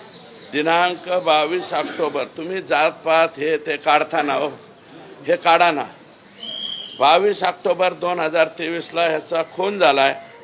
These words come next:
परळी वैद्यनाथच्या तहसीलच्या समोर खून झाला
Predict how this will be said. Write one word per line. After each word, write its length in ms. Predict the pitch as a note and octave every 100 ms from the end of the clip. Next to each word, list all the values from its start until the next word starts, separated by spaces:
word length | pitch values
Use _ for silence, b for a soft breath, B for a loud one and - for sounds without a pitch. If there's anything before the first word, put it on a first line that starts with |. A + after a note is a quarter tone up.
| - - - - - - -
परळी 360 | D#3+ D#3+ F#3+ G3+
वैद्यनाथच्या 760 | F#3 F3+ E3 F3 E3+ - F#3 E3+ - -
तहसीलच्या 680 | G3 F#3+ - G#3+ G3+ A3+ G3+
समोर 500 | - - G3+ B3 B3 B3
खून 240 | D#3 D3
झाला 220 | A#2+ G#2